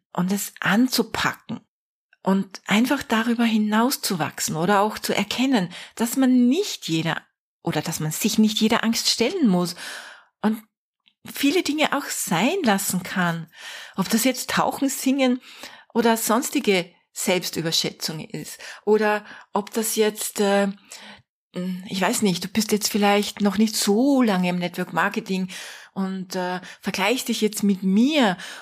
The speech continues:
und siehst, ähm, was ich mir über die Jahre aufgebaut habe,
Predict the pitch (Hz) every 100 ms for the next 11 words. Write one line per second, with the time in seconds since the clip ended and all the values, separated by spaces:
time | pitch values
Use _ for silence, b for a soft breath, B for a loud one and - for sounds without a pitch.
0 | B 196 - - 220 254 269 - - 190
1 | 196 190 185 - 180 214 208 208 202 196
2 | 180 196 208 208 - 208 185 180 180 -
3 | 180 175 175 - 196 185 180 160